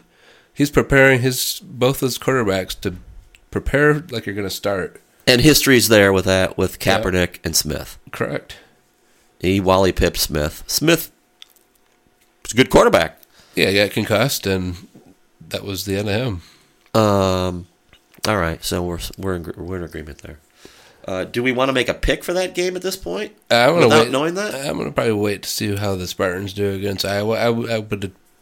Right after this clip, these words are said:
Speaker 1: I'm gonna pick Michigan to win.
Speaker 2: Yeah.
Speaker 1: But the margin may change between now and next week in my head.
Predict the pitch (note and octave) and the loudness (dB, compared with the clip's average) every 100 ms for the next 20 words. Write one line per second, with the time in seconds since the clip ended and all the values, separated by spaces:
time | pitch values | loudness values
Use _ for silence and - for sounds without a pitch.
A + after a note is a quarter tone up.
0 | _ _ _ _ - G2+ F#2 - _ _ | _ _ _ _ -4 -4 -4 -10 _ _
1 | - F2+ A#2 - A2+ G#2+ F2+ F2+ F2+ A2+ | -4 -2 -2 -4 -4 -4 -4 -6 -6 -4
2 | G#2+ F#2 F2+ _ - A2+ F#2 - _ _ | -4 -6 -12 _ -6 -4 -4 -10 _ _
3 | _ _ - - - F#2+ G#2+ G2+ F2+ F2 | _ _ -12 -10 -6 -4 -2 -2 -6 -10
4 | E2+ - E2+ E2+ - E2 F2 F2 - - | -12 -14 -12 -10 -10 -8 -10 -14 -18 -20
5 | - F#2+ F2+ F#2 F2+ F2 - - F#2 F#2+ | -12 -10 -8 -8 -8 -12 -14 -10 -8 -10
6 | _ _ _ _ _ _ _ _ _ _ | _ _ _ _ _ _ _ _ _ _
7 | _ _ _ G2 F#2+ F2+ F#2 F#2 F#2+ | _ _ _ -10 -6 -6 -6 -8 -10